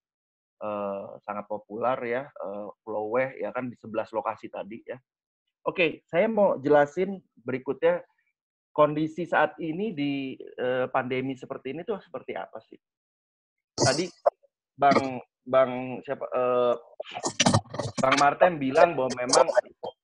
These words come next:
eh, ya benar, eh, bahwa memang selain mendatangkan economical value atau revenue stream ya,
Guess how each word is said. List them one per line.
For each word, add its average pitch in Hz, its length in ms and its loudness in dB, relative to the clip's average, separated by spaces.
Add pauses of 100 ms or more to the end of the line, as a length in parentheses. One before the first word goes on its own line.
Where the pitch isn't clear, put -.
(240)
eh, 131 320 4
ya 196 160 6
benar, 143 360 2 (200)
eh, 135 680 6 (840)
bahwa 120 220 -4 (100)
memang 165 240 0 (720)
selain 151 720 2 (1040)
mendatangkan 135 960 -2
economical 131 800 -6
value 135 480 -2
atau 120 240 -2
revenue 117 480 -6
stream 123 640 -8
ya, 101 320 -8